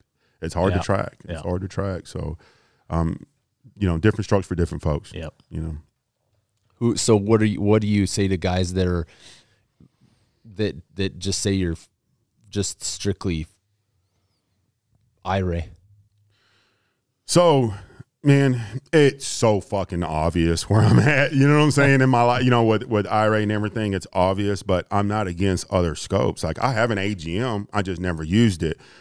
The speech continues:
Speaker 1: I have nothing against Envision. I've used Envision before. I have nothing against Pulsar.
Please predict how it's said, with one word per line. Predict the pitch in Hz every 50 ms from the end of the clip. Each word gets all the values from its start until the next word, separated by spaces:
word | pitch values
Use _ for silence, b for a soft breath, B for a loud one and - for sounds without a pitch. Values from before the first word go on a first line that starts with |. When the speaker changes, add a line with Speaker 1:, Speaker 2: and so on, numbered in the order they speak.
| B B B
Speaker 1:
I | 101 113
have | 113 85 82
nothing | 87 90 92 107 135 147 - 107 98
against | 95 - 101 110 110 107 - -
Envision. | 104 104 127 139 107 95 90 85 85 92 92 101 113 113 _ _
I've | - 92 95 87
used | 98 147 175 143 - - -
Envision | 90 85 80 87 87 82 78 82 76
before. | 71 78 76 - - 80 73 73 71 - b b b b b b b b
I | - -
have | 104 95
nothing | 98 107 120 - - 135 123
against | 110 110 123 110 - -
Pulsar. | - 120 117 139 131 - 98 87 87 87 95 110